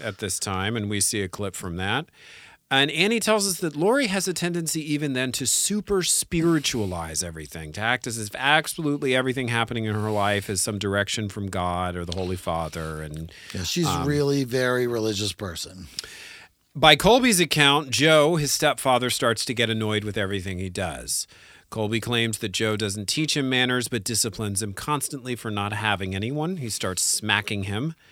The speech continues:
Speaker 1: And Lori admits to Annie, Joe's sister, that he's abusing her as well.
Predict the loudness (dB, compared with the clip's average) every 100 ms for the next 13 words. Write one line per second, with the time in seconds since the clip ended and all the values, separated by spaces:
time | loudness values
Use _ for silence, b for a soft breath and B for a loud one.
0 | B B B B _ -2 0 0 -4 0
1 | 4 4 4 2 0 0 -2 -4 -2 0
2 | 2 0 -2 0 0 0 -2 -2 -2 -2
3 | -2 -2 -2 -2 -2 -2 -2 -2 -2 -2
4 | -2 -2 -2 0 -2